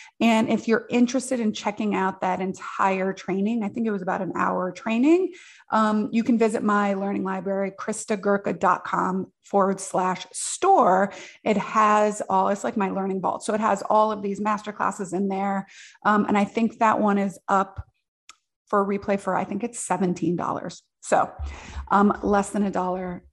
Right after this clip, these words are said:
a minute. So it's fabulous. I think it's, like, less than fifty cents a minute. Anyways, I'm not really that good at math. So here we go. Without further ado,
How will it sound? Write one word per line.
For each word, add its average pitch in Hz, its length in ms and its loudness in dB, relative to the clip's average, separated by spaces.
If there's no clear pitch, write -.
a 208 60 2
minute. 302 380 6
So - 500 0
it's - 480 -4
fabulous. 190 420 -4
I 202 80 -2
think 220 160 -2
it's, 214 140 -4
like, 202 200 -6
less 196 340 -4
than 190 100 -2
fifty 196 260 -8
cents 196 300 -4
a - 40 -8
minute. 175 280 -4
Anyways, 180 500 0
I'm 196 120 0
not 185 140 2
really 180 220 0
that 175 160 -4
good 190 120 -4
at 180 80 -2
math. - 300 -2
So 277 320 4
here 294 240 4
we 294 100 6
go. 185 420 2
Without 220 360 2
further 226 320 0
ado, 185 300 -4